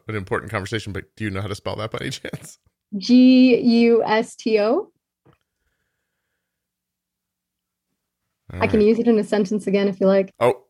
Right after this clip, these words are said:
Speaker 1: yeah, I want you to. Go ahead. <laughs>
Speaker 2: Uh, I had the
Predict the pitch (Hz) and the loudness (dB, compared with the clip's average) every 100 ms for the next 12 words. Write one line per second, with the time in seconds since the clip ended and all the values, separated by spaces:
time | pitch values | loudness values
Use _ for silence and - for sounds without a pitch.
0 | _ - 113 151 185 71 82 - 92 76 | _ -4 0 2 0 -6 -8 -10 -8 -8
1 | 87 120 139 110 - - - - - - | -4 -2 -2 -4 -8 -20 -20 -20 -20 -16
2 | - 254 240 240 233 240 233 233 262 262 | 0 4 6 6 6 6 4 2 2 4
3 | 262 247 240 196 233 233 233 220 | 4 4 2 4 4 4 2 0